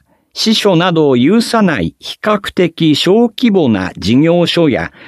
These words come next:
個人経営の事業所などが対象です。国からインターネット回答用の書類をお送りしました。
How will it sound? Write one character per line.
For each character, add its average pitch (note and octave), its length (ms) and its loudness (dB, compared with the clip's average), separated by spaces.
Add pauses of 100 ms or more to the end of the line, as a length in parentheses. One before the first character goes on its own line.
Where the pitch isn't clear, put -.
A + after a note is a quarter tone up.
(120)
個 C3 180 0
人 G#3+ 300 2
経 G3+ 380 0
営 C3+ 40 0
の G#2 220 0
事 F#2 180 0
業 F3 240 2
所 D#3 160 0
な D#3 140 0
ど G#2 120 0
が C3 240 -2
対 F#2 200 -4
象 E2+ 260 -4
で D#2 100 -6
す。 - 200 -14 (840)
国 D#3+ 260 0
か E3+ 160 -2
ら D3+ 280 0
イ B2 140 0
ン G3+ 160 2
タ G3 220 0
ー - 20 2
ネ F#3 120 2
ッ E3+ 140 -6
ト D#3+ 140 -2
回 D3 240 -2
答 C#3 220 0
用 C3 200 2
の A#2+ 160 0
書 B2 240 -2
類 D#3 300 2
を C3+ 360 0 (280)
お A2 140 0
送 G2+ 180 -2
り F#2+ 80 0
し - 120 -4
ま F#2 80 -2
し - 120 -6
た。 F2 160 -6